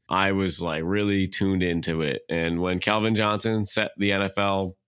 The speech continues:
receiving record and then graced us with the cover of Madden two thousand and thirteen, that was awesome. It was cool to see the Lions get a player. Again, it's kinda like the Bills, maybe worse history than the Bills. We don't have, in Detroit, there's no Super Bowls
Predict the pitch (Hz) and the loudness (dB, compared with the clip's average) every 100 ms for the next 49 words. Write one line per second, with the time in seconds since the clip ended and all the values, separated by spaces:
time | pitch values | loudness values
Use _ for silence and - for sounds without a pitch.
0 | 90 90 110 104 104 101 104 110 101 90 | -2 0 2 2 4 2 2 0 2 2
1 | 90 92 82 101 95 - 101 98 - 95 | 2 0 0 0 0 0 0 0 -2 -4
2 | 95 98 95 98 92 95 92 92 95 90 | -2 0 0 0 0 0 0 0 0 -2
3 | _ - - 104 98 95 95 87 98 95 | _ -6 0 2 2 2 0 0 0 0
4 | 98 101 101 - - 107 104 110 92 101 | 0 0 0 -4 -2 0 2 2 2 2
5 | 101 107 107 - 107 101 - 107 107 101 | 2 0 0 0 0 0 0 0 0 -2
6 | 104 - 110 104 98 95 92 _ _ _ | -4 0 0 2 2 0 -4 _ _ _
7 | - 104 104 98 95 95 92 101 98 - | -6 0 2 2 2 2 0 0 0 0
8 | 95 92 92 92 107 110 101 92 - 110 | 0 2 0 0 0 2 2 0 0 2
9 | 127 131 131 123 123 123 120 - - 104 | 2 0 0 2 2 0 -4 -10 -4 0
10 | 110 117 101 98 104 113 - - 113 - | 2 2 2 0 0 -2 -2 -2 -2 0
11 | 117 113 110 107 107 107 107 92 90 92 | 0 0 0 0 0 0 0 0 0 0
12 | 95 90 - 104 95 - 98 95 - 92 | 0 -4 -2 0 0 0 0 0 -2 -2
13 | 95 85 87 92 85 85 85 85 82 85 | -2 0 -2 -2 -4 -4 -2 -2 -2 -6
14 | - | -8